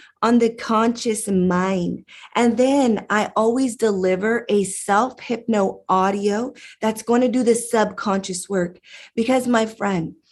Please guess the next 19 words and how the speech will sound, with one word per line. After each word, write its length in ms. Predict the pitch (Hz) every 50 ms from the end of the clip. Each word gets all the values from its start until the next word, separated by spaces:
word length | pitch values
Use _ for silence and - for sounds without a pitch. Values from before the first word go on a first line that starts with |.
| - - _
your 180 | 220 247 285 285
conscious 540 | 285 - 247 233 233 233 269 269 262 - 262
mind 240 | 262 262 269 269
is 120 | 254 214 233
only 200 | 220 226 220 214
about 280 | 202 196 180 - -
five 500 | - - - 202 208 214 226 233 240 240 240 - -
percent 1080 | - 233 226 226 226 208 220 - - - - - 220 208 208 190 - - - - - - _ - - - - - -
of 160 | 226 226 190
the 140 | 220 214 220
potential 680 | - 220 220 220 - - 226 226 254 262 - 277 262
of 140 | 254 220 208
your 160 | 220 233 226
reality, 560 | 220 214 208 208 202 208 214 208 202 190 185
what's 240 | 185 202 220 220 -
happening 580 | - - - 185 214 - - - 220 226 226 214
outside 460 | 202 196 - - - 214 196 196 190
of 100 | 190 190
here. 400 | - - - 208 185 160 165